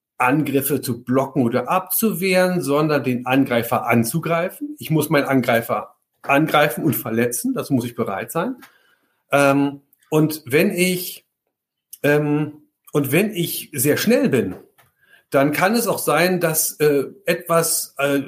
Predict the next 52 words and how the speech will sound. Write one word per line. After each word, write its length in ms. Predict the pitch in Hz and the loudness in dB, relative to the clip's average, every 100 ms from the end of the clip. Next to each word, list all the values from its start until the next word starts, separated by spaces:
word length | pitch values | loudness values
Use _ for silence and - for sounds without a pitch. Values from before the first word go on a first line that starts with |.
| - | -4
an 220 | 131 117 | -2 0
Wucht, 240 | 196 240 - | 0 0 0
was 180 | 143 123 | -4 0
mir 180 | 139 123 | 0 2
fehlt, 360 | 220 247 131 | 2 2 2
weil 160 | 139 190 | 2 0
ich 140 | 170 | -2
eben 160 | 151 131 | -2 -2
ein 100 | 139 | 0
agiler 420 | 135 151 143 127 | -2 -2 -2 0
Typ 260 | - 277 - | 2 0 2
bin 120 | 127 | 0
und 100 | 117 | 0
kein 280 | 143 127 123 | 0 0 0
super 280 | 160 151 139 | 0 0 2
Kraftprotz, 800 | - 214 - - 131 - - - - - _ | 0 -2 -2 -6 -6 -6 -10 -16 -20 -20 _
ähm, 380 | 143 135 135 135 - - | 2 2 2 -2 -14 -2
ist 180 | 170 180 | 0 2
es 120 | 180 | -2
vielleicht 420 | - 165 160 165 | 0 2 2 2
besser 380 | - 208 233 143 | 0 2 0 0
auch, 200 | 165 - | 0 -2
ich, 220 | 170 - - | -6 -8 -12
ich, 200 | 135 - | -10 -2
ne, 200 | 196 180 | -2 0
ich, 80 | 131 - | -6 -8
ich 160 | 131 | -8
gehe 200 | 165 147 | -2 0
Ziele 340 | 147 202 196 139 | 0 0 0 2
an, 200 | 165 165 | 0 0
die 200 | 175 - | -2 -6
ich 100 | - | -6
gut 180 | 156 - | -6 0
treffen 300 | 214 220 - | 0 0 -2
kann, 280 | 185 175 | 0 2
ich, 240 | 165 - 151 | 0 -4 -12
ich 120 | - | -2
gehe 180 | 143 127 | 0 0
Ziele 340 | - 180 135 | -2 0 0
an, 160 | 135 139 | 2 0
die 260 | 147 143 | 0 -4
auch 180 | 127 120 | -4 -4
eine 120 | 123 | 0
hohe 200 | 127 143 | 2 2
Wirkung 340 | 226 254 226 180 | 2 0 -2 2
haben, 280 | 165 160 143 | 2 2 -2
in 80 | |
die 140 | 127 - | -4 0
Augen, 300 | 185 180 160 | 2 2 -2
auf 140 | - | -4
den 140 | 139 135 | -4 0
Kehlkopf, 640 | 214 202 202 185 - | 0 0 0 0 0